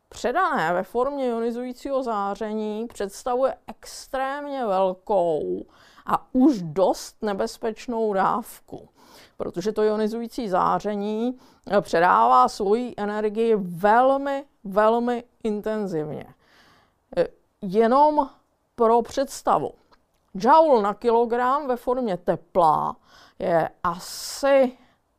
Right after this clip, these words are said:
taková energie, a jakou předá šálek espressa naší ústní rutině. Víme, že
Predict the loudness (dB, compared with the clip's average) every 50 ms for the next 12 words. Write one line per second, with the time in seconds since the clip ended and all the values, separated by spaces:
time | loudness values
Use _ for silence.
0 | _ _ -14 -14 -14 -8 -4 -2 0 2 4 4 4 4 2 0 -4 -4 -4 -2
1 | -2 -2 -2 -2 -2 -2 0 0 0 -2 -2 -4 -8 _ _ -20 _ _ _ -2
2 | 0 0 0 0 0 0 2 0 0 0 -4 _ -2 2 4 4 4 4 0 -4
3 | -6 -6 -4 -2 0 2 2 2 2 2 2 2 0 -2 -4 -8 _ _ _ -10
4 | -6 -2 0 2 2 2 2 0 -2 -4 -8 -8 -8 -6 -2 -2 -2 -2 -4 -4
5 | 0 2 2 2 2 0 -4 _ _ -20 -20 -16 _ -4 0 0 2 0 0 -2
6 | -8 -8 -8 -6 -8 -8 -10 -12 -12 -12 -14 -14 -8 -6 -4 -2 -2 -4 -6 -8
7 | _ -4 -4 -2 -2 -4 -6 -10 -16 _ _ _ _ _ _ _ _ _ _ _
8 | _ -8 -4 -4 -2 -2 -2 -2 -2 -2 -2 -2 -2 -2 -2 -4 -4 -4 -2 -2
9 | 0 0 0 -2 -4